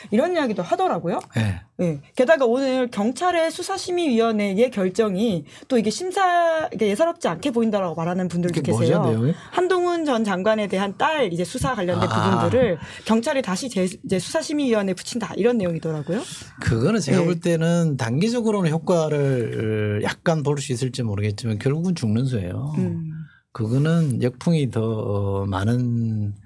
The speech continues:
Speaker 2: 카드이기 때문에 그런 카드는 안 쓰는 게 좋습니다.
Speaker 1: 음. 네.
Speaker 2: 의-, 의도적으로 그렇게 하면
Speaker 1: 예.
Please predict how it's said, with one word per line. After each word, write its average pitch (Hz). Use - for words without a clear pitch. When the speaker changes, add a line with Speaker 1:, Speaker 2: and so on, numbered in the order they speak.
Speaker 2:
카드이기 113
때문에 101
그런 147
카드는 151
안 95
쓰는 147
게 247
좋습니다. 170
Speaker 1:
음. 160
네. 175
Speaker 2:
의-, 127
의도적으로 180
그렇게 165
하면 170
Speaker 1:
예. 165